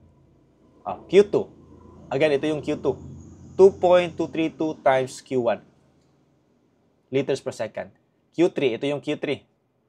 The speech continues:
in terms of Q one. Zero point three four five times Q one.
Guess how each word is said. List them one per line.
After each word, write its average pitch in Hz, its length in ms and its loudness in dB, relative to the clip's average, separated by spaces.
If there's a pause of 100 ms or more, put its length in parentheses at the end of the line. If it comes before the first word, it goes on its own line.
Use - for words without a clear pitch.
(340)
in 127 140 -8
terms 139 260 0
of 120 140 -10
Q 120 180 -6
one. 98 140 -6 (680)
Zero 175 260 2
point 175 280 -4
three 160 120 -4
four 151 220 -8
five 135 560 2
times 117 460 -4
Q 98 260 -10
one. - 80 -20